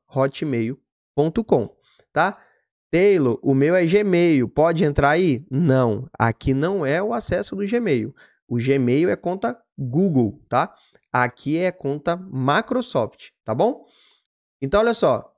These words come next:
caso você tenha vindo aqui e não tenha uma conta, aqui embaixo você tem um botãozinho também, ó, de criar uma, tá vendo, ó?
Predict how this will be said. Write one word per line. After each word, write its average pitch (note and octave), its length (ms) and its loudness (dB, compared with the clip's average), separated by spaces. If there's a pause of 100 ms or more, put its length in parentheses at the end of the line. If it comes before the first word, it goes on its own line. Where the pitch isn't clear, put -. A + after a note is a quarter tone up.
caso A#3+ 420 0
você A#3+ 280 2
tenha G#3+ 300 2
vindo G#3 240 0
aqui D#3+ 480 -2
e C#3 240 0
não F#3 240 2
tenha E3+ 180 0
uma C3 160 0
conta, G3 500 0 (360)
aqui A#2 260 0
embaixo C3+ 380 2
você E3+ 220 0
tem F#3 160 0
um F3+ 80 0
botãozinho G3+ 540 2
também, G3 420 2
ó, A2 80 0
de B2+ 260 -4 (160)
criar F#3+ 460 2
uma, E3+ 300 0
tá A#2+ 120 -2
vendo, F3 300 0
ó? A#2 160 0